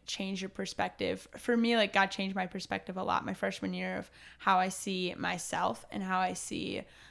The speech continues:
um, just the world around me and my peers. And, uh, throughout all of high school, I chased a lot of, um, accolades of being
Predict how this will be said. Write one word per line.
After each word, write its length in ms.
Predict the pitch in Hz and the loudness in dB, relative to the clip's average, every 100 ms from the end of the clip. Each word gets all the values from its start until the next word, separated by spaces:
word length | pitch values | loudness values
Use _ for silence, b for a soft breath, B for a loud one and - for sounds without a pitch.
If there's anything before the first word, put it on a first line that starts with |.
| B | B
um, 480 | - 190 175 175 - - - - - - - - - - - | -4 -2 -2 -4 -8 -12 -20 -20 -20 -20 -20 -20 -20 -20 -6
just 160 | 226 220 | -2 0
the 100 | 208 | 2
world 200 | 196 196 | 4 4
around 260 | 185 180 | 2 0
me 140 | 202 240 | 0 2
and 100 | 208 | 2
my 140 | 185 | 0
peers. 580 | - 175 180 214 262 - | -2 -2 0 2 0 -4
And, 600 | - 196 185 185 180 - - B B B B | -2 0 2 2 0 -2 -8 B B B B
uh, 220 | 202 190 | -4 -2
throughout 260 | 196 220 208 | 4 6 8
all 200 | 208 208 | 8 6
of 60 | 196 | 4
high 100 | 196 | -2
school, 220 | - 208 | 0 2
I 180 | 196 - - - - - - - | 2 0 -12 -20 -20 -20 -20 -12
chased 420 | - 226 208 202 214 | -4 0 2 2 2
a 60 | |
lot 220 | 202 190 | 4 6
of, 220 | 190 196 - B B B B - - | 4 0 -4 B B B B -18 -6
um, 640 | 208 185 180 180 180 208 - - - - - - - | -2 0 -2 -2 -4 -6 -12 -20 -20 -20 -20 -12 2
accolades 800 | 202 196 214 208 208 208 202 202 | 2 4 2 4 4 4 2 2
of 360 | 196 196 190 | 2 2 -2
being 520 | 196 208 196 196 196 | 0 0 2 0 -2